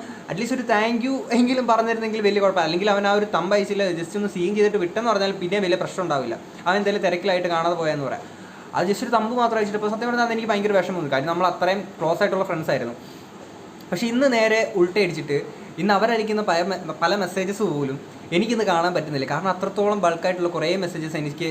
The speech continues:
Instagram-ിലൂടെയൊക്കെയാണെങ്കിൽ കുറേ ആളുകൾ അയക്കുന്നുണ്ട്. ഇന്നേ വരെ അവരെന്നെ കണ്ടിട്ട് പോലും ഇല്ലാത്ത കുറേ ആളുകളാണ്. അപ്പോൾ അതൊരിക്കലും ഞാൻ അഹങ്കാരമായിട്ട് പറയുന്നതല്ല, മീൻസ്, ഏഹ്, എന്താ പറയുക, ഈ കർമ്മ എന്നൊക്കെ പറയുന്നൊരു സാധനം ഉണ്ടല്ലോ. കാര്യം അന്ന് എനിക്ക് ഒരുപാട് സങ്കടം ഉണ്ടായിട്ടുണ്ടായിരുന്നു ആ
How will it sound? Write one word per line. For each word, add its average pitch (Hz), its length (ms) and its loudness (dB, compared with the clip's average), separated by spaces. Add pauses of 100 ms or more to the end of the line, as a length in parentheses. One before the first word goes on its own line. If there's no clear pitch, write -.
(120)
Instagram-ിലൂടെയൊക്കെയാണെങ്കിൽ 151 920 -2
കുറേ 151 200 0
ആളുകൾ 147 240 0
അയക്കുന്നുണ്ട്. 139 440 -2 (360)
ഇന്നേ 214 180 2
വരെ 190 140 4
അവരെന്നെ 220 280 0
കണ്ടിട്ട് 196 320 0
പോലും 214 140 6
ഇല്ലാത്ത 196 340 2 (180)
കുറേ 175 200 4
ആളുകളാണ്. 143 380 -2 (360)
അപ്പോൾ 185 140 2
അതൊരിക്കലും 233 380 0
ഞാൻ 233 160 0
അഹങ്കാരമായിട്ട് 226 580 2
പറയുന്നതല്ല, 180 400 2 (400)
മീൻസ്, 202 260 0 (300)
ഏഹ്, 156 160 -2
എന്താ 170 160 0
പറയുക, 165 180 0
ഈ - 20 2 (200)
കർമ്മ 185 280 2
എന്നൊക്കെ 208 220 0
പറയുന്നൊരു 180 300 0
സാധനം 151 240 0
ഉണ്ടല്ലോ. 117 220 -6 (460)
കാര്യം 202 240 2 (220)
അന്ന് 220 160 0
എനിക്ക് 240 180 -2
ഒരുപാട് 220 280 4 (320)
സങ്കടം 208 280 2
ഉണ്ടായിട്ടുണ്ടായിരുന്നു 151 600 2
ആ - 20 2